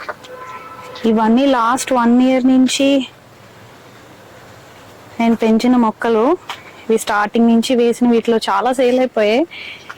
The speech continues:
ఇది, like, మాన్స్టెరా అనని చాలామందికి తెలీదు ఆ ప్లాంట్. ఇక్కడ వచ్చే వాళ్ళు అయితే అడుగుతారు, "అది ఏం ప్లాంట్?" అని. ఇవన్నీ ఇండోర్ ప్లాంట్సే, like, మనీ ప్లాంట్ లాగే గ్రో అవుతుంది అది కూడా.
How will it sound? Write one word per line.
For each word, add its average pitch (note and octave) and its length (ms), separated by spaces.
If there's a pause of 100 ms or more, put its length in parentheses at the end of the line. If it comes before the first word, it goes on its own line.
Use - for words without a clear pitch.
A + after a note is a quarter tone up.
(440)
ఇది, B3 180
like, A3+ 600 (640)
మాన్స్టెరా C4 1000 (600)
అనని B3+ 440
చాలామందికి B3 1200 (1080)
తెలీదు D4 360
ఆ B3 160
ప్లాంట్. A3 540 (300)
ఇక్కడ A#3+ 200
వచ్చే A#3 300
వాళ్ళు C4+ 280
అయితే C4 200
అడుగుతారు, A#3+ 420
"అది A3 140
ఏం A3+ 200
ప్లాంట్?" A#3 340
అని. A3 260
ఇవన్నీ B3+ 340
ఇండోర్ D#4 340
ప్లాంట్సే, A3+ 600
like, A3+ 240
మనీ A3+ 220
ప్లాంట్ C4+ 340
లాగే C4+ 180
గ్రో A#3 240
అవుతుంది A#3 280
అది G3 120
కూడా. G#3 160